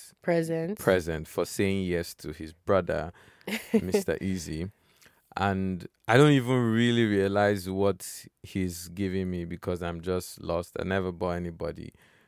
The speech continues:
Speaker 2: that, that I'm just like, "Okay, he's giving a bag," uh,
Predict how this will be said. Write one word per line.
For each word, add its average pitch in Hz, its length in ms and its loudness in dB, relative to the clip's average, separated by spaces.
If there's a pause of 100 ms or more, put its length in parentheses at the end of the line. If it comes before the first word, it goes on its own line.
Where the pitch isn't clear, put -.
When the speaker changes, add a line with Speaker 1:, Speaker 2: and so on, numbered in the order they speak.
(240)
Speaker 2:
that, 82 380 -4 (380)
that 85 240 -2
I'm 90 160 0
just 95 140 -4
like, 95 120 6
"Okay, 143 280 4
he's 110 120 0
giving 127 260 0
a 98 60 2
bag," 95 420 4
uh, 87 500 -4